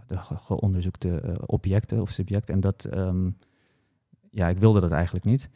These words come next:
Maar het was onontkoombaar. Want het, het, uiteindelijk waar ik in geïnteresseerd ben, ook theoretisch en thematisch gesproken, met name spreken en zwijgen en dan vormen van emancipatie en empowerment en dergelijke.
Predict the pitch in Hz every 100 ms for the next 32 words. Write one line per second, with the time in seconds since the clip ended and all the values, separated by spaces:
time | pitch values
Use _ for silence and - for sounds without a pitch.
0 | _ _ 113 110 120 110 117 104 95 95
1 | 90 76 80 92 - - 110 113 120 117
2 | 113 110 113 113 127 113 113 104 98 123
3 | 143 120 117 110 - 107 98 107 117 104
4 | 98 92 95 113 - - 101 101 98 95
5 | 98 95 - - 107 110 98 90 90 98
6 | 107 107 104 92 92 87 85 101 101 92
7 | 92 92 92 - - 95 110 104 92 90
8 | 98 101 98 95 - 87 92 98 95 95